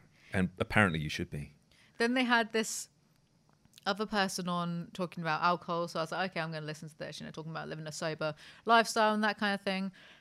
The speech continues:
Speaker 2: And I just feel like the people that were on, I don't think that they were into this idea of Saturn returns, right? And a lot of what they were saying, especially this, um,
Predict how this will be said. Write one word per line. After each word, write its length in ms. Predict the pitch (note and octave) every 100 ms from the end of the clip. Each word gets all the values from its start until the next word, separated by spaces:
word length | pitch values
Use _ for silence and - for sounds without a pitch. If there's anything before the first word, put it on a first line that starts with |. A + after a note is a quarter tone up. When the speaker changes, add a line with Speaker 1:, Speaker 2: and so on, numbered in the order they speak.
| _ -
Speaker 2:
And 300 | A3+ A3 G#3+ -
I 80 | G#3
just 200 | A3+ -
feel 240 | D4 D4+
like 280 | A#3+ G3 - _
the 140 | F#3+ G#3+
people 300 | B3+ A#3+ C#4
that 240 | B3 A3 -
were 300 | F#3+ G3+ G3+
on, 360 | D#3+ - C#3+ E3 _ _ _ -
I 100 | A3
don't 320 | A#3+ C#4+ C#4
think 220 | C#4 A#3+
that 100 | A3
they 140 | A3 G#3
were 80 |
into 600 | G3+ G3+ G3+ - F3 D#3+ D#3+ _
this 200 | F3 E3+
idea 520 | E3+ D#3+ D#3 C#3+ - D#3
of 80 | -
Saturn 320 | - - D#3+
returns, 500 | D3+ - - - D3
right? 260 | - C#3+ C3 - - -
And 160 | G3+
a 40 | G3+
lot 120 | A#3+
of 100 | -
what 160 | A3+ G3+
they 60 |
were 60 | G3+
saying, 420 | - F3 - E3 -
especially 360 | - G3+ F#3+ E3+
this, 180 | E3+
um, 320 | E3 D#3 D#3